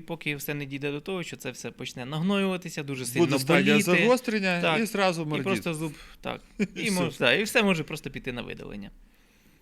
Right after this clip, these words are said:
Speaker 2: Так, хорошо, я це зрозумів. Значить, ми робимо висновок, що якісно запломбований канал — це запорука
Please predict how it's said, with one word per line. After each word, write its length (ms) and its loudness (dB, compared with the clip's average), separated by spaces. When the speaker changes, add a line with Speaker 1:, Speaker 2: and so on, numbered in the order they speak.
Speaker 2:
Так, 220 -2
хорошо, 340 -4
я 180 -2
це 120 -8
зрозумів. 500 -6
Значить, 460 -6
ми 160 0
робимо 360 2
висновок, 520 -2
що 440 -2
якісно 540 -4
запломбований 800 -4
канал — 420 -2
це 140 -6
запорука 760 -4